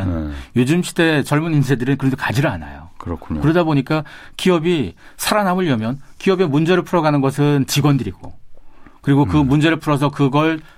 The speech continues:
Speaker 2: 받쳐줘서 소비해줄 사람은 소비자인데
Speaker 1: 음.
Speaker 2: 이 두 개 큰 축에서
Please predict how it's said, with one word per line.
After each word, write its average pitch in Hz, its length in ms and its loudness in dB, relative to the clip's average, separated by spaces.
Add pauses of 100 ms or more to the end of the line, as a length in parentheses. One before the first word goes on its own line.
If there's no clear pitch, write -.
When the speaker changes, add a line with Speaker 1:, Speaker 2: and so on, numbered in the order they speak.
(160)
Speaker 2:
받쳐줘서 143 640 0
소비해줄 170 360 2
사람은 147 220 0
소비자인데 127 720 -4 (140)
Speaker 1:
음. 78 280 -14
Speaker 2:
이 190 240 2
두 160 240 0
개 233 180 2
큰 202 300 -4
축에서 147 680 -4